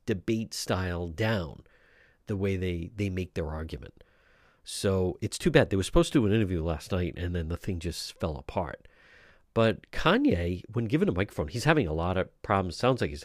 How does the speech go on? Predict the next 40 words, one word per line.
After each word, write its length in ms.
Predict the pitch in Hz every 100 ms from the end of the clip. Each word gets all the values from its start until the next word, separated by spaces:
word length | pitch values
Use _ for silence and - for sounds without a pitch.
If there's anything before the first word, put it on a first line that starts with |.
| 87
got 140 | 87
a 40 | -
lot 160 | -
of 80 | -
tax 280 | - 120 -
problems 560 | - 67 - - - -
as 180 | - -
well 220 | 95 85
right 240 | 80 73
now. 300 | - 73 71 - - - - - -
Um, 640 | 92 101 101 101 90 87
the 80 | 110
guy's 320 | 107 165 101
made 400 | 104 123 113 82
so 200 | - 135
much. 220 | 123 104
He 140 | 107 170
had 80 | 180
a 60 |
deal 280 | 104 123 131
with 120 | 110
Adidas, 600 | 82 - 117 127 113 -
or 200 | 80 78 - - _
I 40 | -
think 100 | 180
it 60 |
was 100 | 117
five 420 | - 110 127 120
hundred 520 | - - 123 110 110 95
million 320 | 98 92 80
a 40 |
year. 420 | 76 78 78 - - _ _ _ _ -
That's 240 | 104 110 -
how 100 | 101
much 240 | 98 -
his 180 | 90 -
clothing 420 | - 95 95 85
line 320 | 80 76 71
was 200 | 71 -
worth, 460 | 87 92 - -